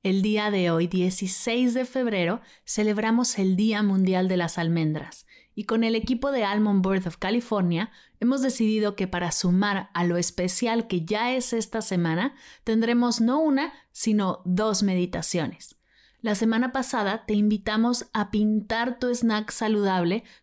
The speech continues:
con atención plena. El día de hoy quiero compartirte una meditación para abrir tu pecho, tu corazón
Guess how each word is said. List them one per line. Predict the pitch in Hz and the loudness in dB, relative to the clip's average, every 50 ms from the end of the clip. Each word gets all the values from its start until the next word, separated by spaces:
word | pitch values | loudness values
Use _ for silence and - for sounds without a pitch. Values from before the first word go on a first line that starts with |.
| _ | _
con | - 208 196 190 | -2 0 0 0
atención | 185 180 185 180 175 175 - - 196 175 175 175 | 0 0 -2 0 -2 0 0 -2 0 0 0 0
plena. | 175 175 165 156 143 151 170 - _ _ _ _ _ _ _ _ | 0 -2 -2 -2 -4 -6 -8 -14 _ _ _ _ _ _ _ _
El | - 196 196 208 196 | -4 -2 0 2 2
día | 220 220 226 214 214 | 2 2 0 0 0
de | 208 190 185 | 0 0 0
hoy | 180 202 214 | 0 0 -2
quiero | 208 - 240 233 247 | -2 -2 -2 -2 -2
compartirte | 247 247 240 220 214 202 190 - 202 196 190 190 220 | 0 0 0 0 0 -2 -2 -2 -2 -2 -2 -2 -2
una | 208 202 190 | 0 2 2
meditación | 180 175 170 170 170 - 156 165 - - - 180 180 233 240 - - - _ _ - | 2 2 0 -2 -2 -4 -4 -4 -4 -2 0 0 0 0 -2 -4 -10 -20 _ _ -4
para | - 202 208 202 190 185 | -2 -2 0 0 0 0
abrir | 185 180 202 220 226 240 233 233 233 | 0 0 0 0 0 0 0 -2 -2
tu | 233 226 214 - | -2 -4 -2 -2
pecho, | 214 208 202 196 - - 180 175 - _ | -2 -2 -2 -4 -6 -10 -12 -16 -10 _
tu | - 240 233 | -4 -2 -2
corazón | 240 247 240 226 214 - - - 202 190 175 165 | 0 -2 -2 -2 -2 -2 -2 0 0 0 -2 -2